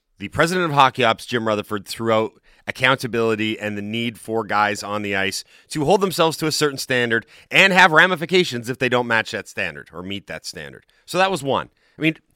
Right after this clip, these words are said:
Pearson, in addition to taking bad penalties, had one goal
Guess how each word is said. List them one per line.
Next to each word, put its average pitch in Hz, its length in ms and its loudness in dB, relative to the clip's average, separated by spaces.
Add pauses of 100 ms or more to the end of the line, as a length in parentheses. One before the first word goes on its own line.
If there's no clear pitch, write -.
(200)
Pearson, 202 400 2
in 175 180 0
addition 151 380 -2
to 143 80 -8
taking 135 340 -4
bad 117 220 0
penalties, 107 380 -6
had 95 300 -10
one 147 360 0
goal 92 360 -4